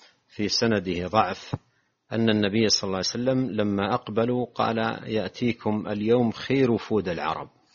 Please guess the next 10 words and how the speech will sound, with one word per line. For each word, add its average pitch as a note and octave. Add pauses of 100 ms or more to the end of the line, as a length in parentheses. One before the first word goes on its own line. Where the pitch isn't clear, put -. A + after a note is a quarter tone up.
(1080)
وهؤلاء G#2
وفد B2+
مبارك، F#2+ (1000)
والوفد A2+
في A2+
اللغة A#2+
الجماعة A2
المنتخبة G2+ (100)
المختارة A2+ (680)
لملاقاة A#2+